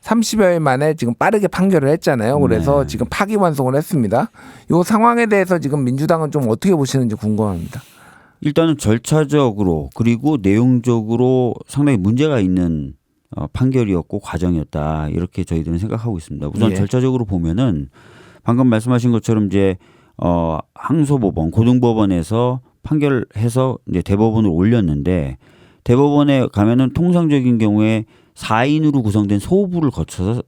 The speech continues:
Speaker 2: 거쳐서 전원합의체로 회부되게 됩니다.
Speaker 1: 예.
Speaker 2: 회부될 때는, 어, 많이들 이제는 아실 텐데, 뭐, 소부 내에서 합의가 어렵다든지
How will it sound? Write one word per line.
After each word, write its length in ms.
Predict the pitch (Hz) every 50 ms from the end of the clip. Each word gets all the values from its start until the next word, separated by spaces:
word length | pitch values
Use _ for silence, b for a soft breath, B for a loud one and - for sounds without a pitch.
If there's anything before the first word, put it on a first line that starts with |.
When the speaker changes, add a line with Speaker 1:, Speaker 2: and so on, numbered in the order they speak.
| _ _ _ _ _ -
Speaker 2:
거쳐서 340 | - - - 98 107 139
전원합의체로 800 | 127 - 101 98 101 98 98 98 90 82 82 - - 82 80 82
회부되게 760 | 110 139 139 131 117 101 85 - 78 - - 87 85 82 78
됩니다. 460 | 73 71 69 67 67 - 69 - - 95 101
Speaker 1:
예. 240 | 98 95 113 175 - _ - -
Speaker 2:
회부될 300 | 160 156 160 156 156 139
때는, 400 | - 143 143 151 151 147 135 127 b b b b b b b
어, 320 | - 98 104 101 98 90 -
많이들 480 | - - 98 98 110 120 123 120 127 110
이제는 320 | 98 95 110 113 113 113
아실 220 | 87 82 85 107 95
텐데, 500 | - 98 92 92 90 110 117 123 127 127 b b b b b
뭐, 420 | b 90 90 90 87 82 80 82 - - _ -
소부 340 | - 156 156 156 156 156 143
내에서 380 | 131 113 104 98 95 90 110
합의가 340 | 107 107 135 156 160 143 120
어렵다든지 720 | 87 82 85 - - 82 76 - 73 69 - - 65 67